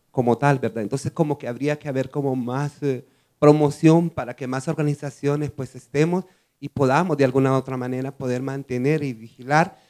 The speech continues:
¿verdad? Y hacer como, eh, esa alianza para que los estados mismos, pues, no los vean la cara que nos han estado viendo, ¿verdad? O sea, eh, muy, muy, muy tolerantes, muy pacifistas, pero,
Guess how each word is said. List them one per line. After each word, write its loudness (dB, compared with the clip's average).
¿verdad? 0
Y 0
hacer -2
como, 6
eh, -2
esa 0
alianza 4
para -4
que -10
los -6
estados 2
mismos, 4
pues, 4
no -2
los -2
vean 0
la -6
cara -4
que -2
nos 4
han 0
estado 0
viendo, 0
¿verdad? -12
O -16
sea, -14
eh, -8
muy, 2
muy, 4
muy 8
tolerantes, 4
muy -4
pacifistas, -4
pero, 0